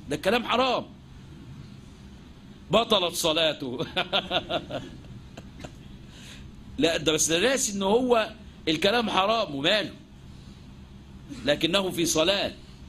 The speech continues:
والصلاة هيئتها تذكر بنفسها، كما لو نسي أنه على ثوبه نجاسة فصلى،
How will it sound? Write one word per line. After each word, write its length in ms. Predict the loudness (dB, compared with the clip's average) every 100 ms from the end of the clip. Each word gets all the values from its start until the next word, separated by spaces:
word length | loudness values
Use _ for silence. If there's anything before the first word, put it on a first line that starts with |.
| -16 -16 -16 -18 -2
والصلاة 720 | 0 2 4 6 4 4 4
هيئتها 680 | 4 2 2 6 6 4 0 -16 -18 -8 2
تذكر 520 | 4 4 4 4 4
بنفسها، 680 | 4 4 4 4 4 2 -2 -20 -20 -18 -18 -18 -18 -18 -16 -16 -16 -18 -16 -14 -14 -16 -16 0
كما 320 | 2 4 4
لو 220 | 4 2 2
نسي 480 | 2 2 2 2 -2 -14 -20 -20 -6 0 2
أنه 500 | 4 2 4 2 0 -2
على 440 | 2 4 4 2 2
ثوبه 500 | 2 2 2 2 4
نجاسة 580 | 2 4 2 2 -2 -6 -12 -18 -16 -2
فصلى، 540 | 2 4 4 2